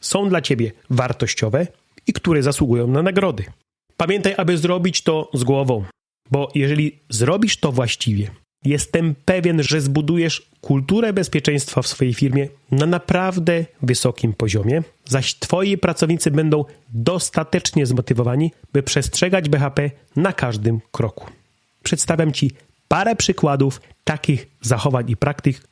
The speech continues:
które możesz wykorzystać w swojej firmie. Zgłaszanie ryzyka i incydentów. Osoby, które aktywnie zgłaszają potencjalne zagrożenia, incydenty bądź niestandardowe sytuacje, przyczyniają się do zapewnienia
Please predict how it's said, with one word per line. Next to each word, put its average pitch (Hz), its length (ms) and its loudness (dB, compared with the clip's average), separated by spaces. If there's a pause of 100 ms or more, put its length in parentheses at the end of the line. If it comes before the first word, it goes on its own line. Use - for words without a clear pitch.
(160)
które 226 300 2
możesz 196 440 0
wykorzystać 131 680 0 (240)
w - 80 -8
swojej 113 320 0
firmie. 107 320 -4 (440)
Zgłaszanie 160 640 2
ryzyka 190 360 0
i 170 180 -2
incydentów. 127 720 0 (500)
Osoby, 220 360 2
które 147 280 0 (100)
aktywnie 190 680 0
zgłaszają 131 480 0
potencjalne 160 760 0
zagrożenia, 120 580 2 (360)
incydenty 147 680 0
bądź 127 300 -2 (180)
niestandardowe 185 1120 0
sytuacje, 139 600 -2 (460)
przyczyniają 151 440 0
się 160 120 -2
do 135 100 2
zapewnienia 147 500 0